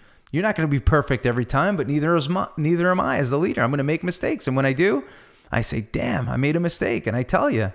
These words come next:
"Made a mistake." A passionate leader fills their team with passion and excitement. A courageous leader lets their team know it will all work out, and it will all work out in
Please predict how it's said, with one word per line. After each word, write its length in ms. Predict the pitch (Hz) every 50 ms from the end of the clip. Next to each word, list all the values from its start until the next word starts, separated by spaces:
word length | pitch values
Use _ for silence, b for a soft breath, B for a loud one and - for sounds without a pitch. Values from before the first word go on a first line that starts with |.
| b b b b b
"Made 180 | - 131 156 180
a 60 | 190
mistake." 500 | 202 196 - - 170 156 139 208 - - b b b b b b b b b b b b b b b
A 40 | -
passionate 600 | - - - 190 180 208 190 - 180 175 156 156
leader 200 | 143 139 127 117 104
fills 280 | - 165 165 160 135
their 160 | 147 151 143
team 300 | - - - 156 147 156
with 160 | 156 143 - -
passion 500 | - 139 127 123 - - - 143 143 156
and 140 | 160 170
excitement. 500 | 170 - - - - 196 165 120 113 - - - _ b b b b b b b b b b b b b b b b b b b b b b -
A 60 | - 139
courageous 720 | - - - 156 147 147 160 175 196 180 175 190 160 -
leader 500 | 143 139 151 170 180 180 220 226 202 170 -
lets 220 | 127 147 - - -
their 180 | 175 165 165
team 280 | 156 - - 180 175 175
know 380 | 180 196 - - 143 117 95 - b b b b b b b b b b b -
it 160 | 147 147 131
will 280 | 151 143 135 127 - -
all 400 | 147 160 185 214 233 226 202 170
work 300 | 175 185 190 190 185 -
out, 340 | 170 156 160 170 175 160 -
and 180 | - 135 131
it 100 | 131 127
will 220 | 113 127 127 - - -
all 380 | 143 151 160 170 175 170 175
work 480 | 151 127 131 139 139 143 147 143 - - -
out 480 | 113 127 131 131 127 120 - - - b b b b b b b b b b b b -
in 380 | 135 135 135 131 131 123 -